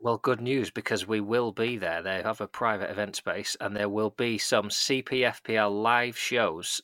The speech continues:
uh, coming from the tap room later this year, so stay tuned for news of that. And Mickey P Kerr, uh, Leeds United fan, friend of ours, uh, he hosts a regular night there.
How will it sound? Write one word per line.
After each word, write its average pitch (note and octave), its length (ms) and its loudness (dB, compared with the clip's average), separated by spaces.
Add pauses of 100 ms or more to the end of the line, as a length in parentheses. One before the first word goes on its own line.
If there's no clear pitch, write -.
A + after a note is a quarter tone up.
uh, F#2 320 -2
coming G#2+ 320 -2
from G#2 240 -2
the F2+ 80 -8
tap G2+ 180 0
room F#2+ 180 -6
later G2 300 -6
this F#2+ 220 -6
year, G#2+ 180 -4
so E2+ 220 -8
stay - 300 -6
tuned F#2 340 -8
for F#2 100 -10
news F#2 220 -10
of F2 140 -12
that. - 380 0 (140)
And G2+ 220 -6
Mickey B2 280 -2
P G#2+ 280 0
Kerr, A2 500 2
uh, F#2+ 180 0
Leeds G2+ 260 -4
United G2+ 380 -6
fan, G#2 280 -4
friend G#2 260 -4
of G2 100 -4
ours, G2 460 0
uh, G2 240 2 (160)
he B2 400 -2
hosts - 320 -4
a G2+ 60 -4
regular F2+ 560 -6 (100)
night F#2 320 -6
there. G2+ 260 -6